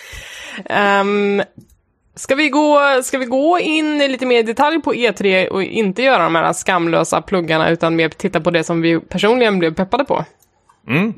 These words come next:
Speaker 2: absolut. Eh, vi kör en liten laget runt, eh, tycker jag nästan.
Speaker 1: Sure. Att, att vi, vi går, hoppar från en person till nästa, så får vi droppa lite helt enkelt.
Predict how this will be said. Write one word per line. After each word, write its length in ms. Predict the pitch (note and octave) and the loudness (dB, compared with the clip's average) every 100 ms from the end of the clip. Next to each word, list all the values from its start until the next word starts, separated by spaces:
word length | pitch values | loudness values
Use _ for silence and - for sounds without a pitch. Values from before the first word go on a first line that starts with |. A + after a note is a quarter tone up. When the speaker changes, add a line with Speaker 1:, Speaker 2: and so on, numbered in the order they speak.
| - | -10
Speaker 2:
absolut. 680 | - A#2+ - D#3+ F2+ - - - | -6 -4 0 0 -2 -6 -20 -14
Eh, 60 | A#2+ | -4
vi 240 | A#2+ B2 | 0 0
kör 120 | A#2 C#3 | 2 0
en 80 | |
liten 220 | C3 C3+ B2+ | 0 0 2
laget 320 | B2 A#2 - | 2 0 0
runt, 520 | D3 C#3+ A2 _ - | 0 0 -2 _ -6
eh, 680 | G2 F#2+ F#2 F#2 F2 F2 D#2+ | -2 -2 -2 -2 -4 -4 -6
tycker 200 | F2 D#2+ | -8 -8
jag 60 | |
nästan. 340 | D#2+ - G1+ - _ _ _ | -8 -8 -12 -12 _ _ _
Speaker 1:
Sure. 400 | - - A3 E3+ E3+ - | -6 2 2 2 -4 -4
Att, 120 | G3+ F#3 | -2 2
att 180 | G#3 G3 | 0 2
vi, 120 | G3 F#3+ - | 0 0 -2
vi 240 | G3+ F#3+ | 0 2
går, 260 | F#3+ F3+ E3+ | 2 0 0
hoppar 360 | A3+ A#3 A3+ | -2 0 -2
från 380 | G#3 G#3 G3 F#3+ - _ - | 0 0 0 -2 -6 _ -4
en 240 | G3 F#3+ | -2 -2
person 260 | F#3 F#3 F3 | -2 -2 0
till 80 | F3 | 0
nästa, 260 | E3+ - | 0 -2
så 100 | E3 | -6
får 100 | D#3+ | -2
vi 80 | E3 | 0
droppa 240 | E3 D#3+ | 0 0
lite 260 | D#3+ D3+ D3+ | -2 -2 -4
helt 200 | D#3 - | -4 -6
enkelt. 400 | E3 - F#3+ - | -10 -10 -14 -20